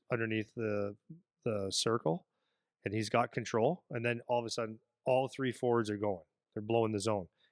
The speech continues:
And the D just has to chip it out or get it through the middle or whatever, and you actually have a rush. But you ha-, but again, even on that, you have to make sure you have possession before you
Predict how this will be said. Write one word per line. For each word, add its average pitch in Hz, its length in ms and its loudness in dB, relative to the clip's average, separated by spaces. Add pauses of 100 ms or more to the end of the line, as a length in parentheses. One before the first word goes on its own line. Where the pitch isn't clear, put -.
(140)
And 117 80 0
the 117 60 2
D 143 260 4
just 135 200 4
has 127 180 6
to 117 100 -4
chip - 260 2
it 120 100 4
out 123 260 4
or 107 80 0
get 120 180 2
it 120 140 -4
through 120 160 -2
the 110 80 -2
middle 113 240 2
or 110 120 0
whatever, 107 260 0
and 110 80 -2
you 113 140 -4
actually 120 280 0
have 107 160 0
a 101 80 -4
rush. 110 420 0 (640)
But 123 160 0
you 120 80 4
ha-, 139 180 2
but 127 140 2
again, 120 280 4
even 127 240 2
on 117 160 4
that, 120 280 2
you 110 80 2
have 120 160 4
to 120 80 -4
make 113 120 -2
sure 113 160 -2
you 101 160 -2
have 127 300 0
possession 107 420 0
before 104 280 -4
you 98 260 0